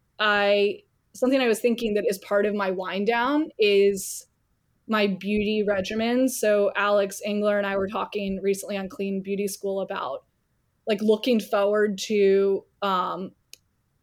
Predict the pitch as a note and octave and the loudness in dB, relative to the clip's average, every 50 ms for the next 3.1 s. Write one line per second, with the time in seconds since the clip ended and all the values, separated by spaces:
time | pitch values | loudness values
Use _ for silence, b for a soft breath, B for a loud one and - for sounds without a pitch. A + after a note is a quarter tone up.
0 | _ _ - - G3 G#3+ G3+ G#3 - - C4 B3 C4 B3 A3 G#3+ A3+ - - G#3+ | _ _ -6 -2 0 0 0 0 0 2 2 4 4 4 2 0 0 0 0 0
1 | F#3+ A3+ B3+ F4+ F4+ - - - G4 G4 D#4 C#4+ - B3 G#3 G#3+ A#3 A3 - - | 2 4 4 4 2 0 -4 -4 -2 0 0 2 2 0 0 -2 -2 -4 -4 -8
2 | - - - G#3+ G#3 G#3 A3 A3 A#3+ A#3+ A#3+ B3 B3+ B3+ C4 C4 C4 C4 C4 C4 | -10 -8 -4 0 2 2 2 2 4 4 4 4 4 4 2 4 4 4 2 2
3 | B3+ | 0